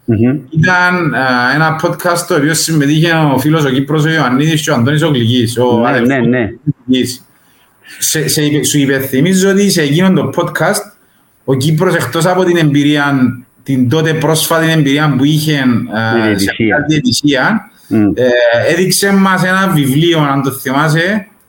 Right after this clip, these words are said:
Speaker 2: ήταν του Ρίτσαρντ Σάσκιν. Εκείνο, λοιπόν, το συγγραφέα, τον πολύ σπουδαίο
Speaker 1: Μμμ.
Speaker 2: συγγραφέα, θα τον έχουμε στην Κύπρο το Φεβρουάριο.
Speaker 1: Μμμ.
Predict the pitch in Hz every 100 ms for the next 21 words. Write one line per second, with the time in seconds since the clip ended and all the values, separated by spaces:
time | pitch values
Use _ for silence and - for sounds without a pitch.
0 | - 170 196 202 160 165 185 180 170 160
1 | 151 - 123 131 156 208 202 170 151 175
2 | 175 170 - 156 131 127 160 175 180 151
3 | 131 139 151 120 127 147 - - - -
4 | - 151 165 170 170 - 127 135 151 156
5 | 151 151 - - 135 117 104 104 135